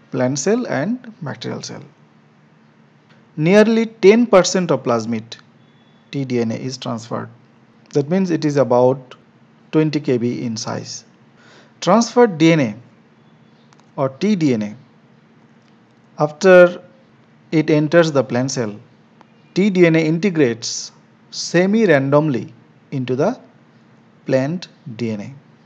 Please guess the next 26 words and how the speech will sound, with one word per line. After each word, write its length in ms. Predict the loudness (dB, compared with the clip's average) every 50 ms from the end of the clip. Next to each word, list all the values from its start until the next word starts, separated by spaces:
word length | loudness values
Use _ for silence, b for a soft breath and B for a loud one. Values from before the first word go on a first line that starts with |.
| _ _ _ _ _ _ _ _ _ _ _ _ _ _ _ _ _ _ _ -12 -10
in 80 | -8 -8
the 80 | -6
nucleus. 600 | -6 -8 -8 -10 -10 -10 -8 -8 -8 -8 -10 -12 -16 _ _ _ _ _ _ _ _ _ _ _ _ _ _ _ _ _ _ _ b b b b b b b b b _ -4
And 160 | -4 -2 0
this 240 | 0 0 0 0 -4 -8 -12 -8 _
T 220 | -2 0 0 0
D 180 | 0 0 0 0
N 100 | 0 0
A 120 | -2 -2
contains 640 | -2 -2 -4 -4 -4 -4 -4 -2 -2 -2 -4 -4 -8 -14 _ _ _ _ _ _ _ _ _ _
five 500 | _ -14 -8 -4 -2 0 -2 -2 -4 -10 _ _
components. 840 | -6 -6 -6 -4 -4 -6 -6 -6 -8 -10 -12 -16 -16 -16 -18 -20 -20 _ _ _ _ _ _ _ _ _ _ _ _ _ _ _ _ _ _ _ -4
And 200 | -2 0 2 2
the 60 | 4
components 480 | 4 4 2 2 0 0 0 0 0 0
are 220 | 0 -2 -2 -4 -6 -14 _ _ _ _ -20 -20 -14 _ -2
T 180 | 0 2 4
region, 480 | 4 2 2 0 -2 -2 -2 -4 -6 -8 -12 -16 -20 -20 _ _ _ _ _ _ _ _ _ _ _ _ _
which 260 | -2 -2 -2 -2 0
codes 300 | 2 4 4 4 4 0
for 240 | -4 2 4 4 4
sequences 840 | 2 0 -6 -6 -6 -4 0 0 0 0 0 -2 -4 -6 -6 -6 -6
that 320 | -6 -4 -2 -2 -2 -2 -4
are 80 | -4
transferred 760 | -4 -6 -8 -8 -6 -6 -6 -6 -6 -4 -2 -2 -2 -2 -4
to 240 | -6 -4 -4 -4